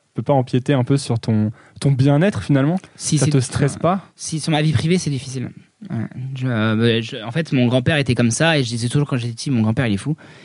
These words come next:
Speaker 2: Et plus je grandis, plus je deviens comme mon grand-père, ça me fait un peu peur.
Speaker 1: Ton grand-père cuisinier ?
Speaker 2: Ouais. Ouais, c'était, c'est, c'est, mon grand-père, il faisait peur à tout le monde, il était très perfectionniste, tout le monde avait peur de,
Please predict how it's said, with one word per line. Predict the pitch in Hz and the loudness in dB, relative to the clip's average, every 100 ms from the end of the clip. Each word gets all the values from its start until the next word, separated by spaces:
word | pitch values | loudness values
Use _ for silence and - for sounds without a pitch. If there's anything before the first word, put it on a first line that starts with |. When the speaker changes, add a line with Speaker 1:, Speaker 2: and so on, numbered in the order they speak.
| - _ - | -20 _ -8
Speaker 2:
Et | 113 113 113 | -4 -2 -4
plus | - | -4
je | 120 | -2
grandis, | 117 123 | -2 -2
plus | 131 120 | -4 -4
je | |
deviens | 120 117 | -2 -2
comme | 120 | -2
mon | 113 | -2
grand-père, | 107 110 120 | -2 -4 -4
ça | 120 | -4
me | |
fait | 104 | -2
un | |
peu | 107 | -2
peur. | 107 117 | 0 0
Speaker 1:
Ton | |
grand-père | 123 127 127 | 2 0 0
cuisinier ? | 139 127 143 175 - - | 2 4 4 2 -6 -4
Speaker 2:
Ouais. | 113 98 - - _ _ - 127 | -4 -4 -12 -20 _ _ -8 -4
Ouais, | 120 | -2
c'était, | 120 - 120 | -4 -4 -6
c'est, | 113 113 110 | -2 -2 -2
c'est, | - | 0
mon | 120 | 0
grand-père, | 123 160 | 2 0
il | 160 | 0
faisait | 123 | 0
peur | 117 | 0
à | 120 | 2
tout | 135 | 2
le | |
monde, | 143 151 160 135 | 4 4 4 4
il | 110 | 2
était | 107 | 2
très | - 151 | 0 0
perfectionniste, | 143 110 - 139 147 | 0 -2 -4 -2 -2
tout | - | 0
le | 135 | 0
monde | |
avait | 135 120 | 0 0
peur | 147 | 0
de, | 131 120 120 | 2 2 0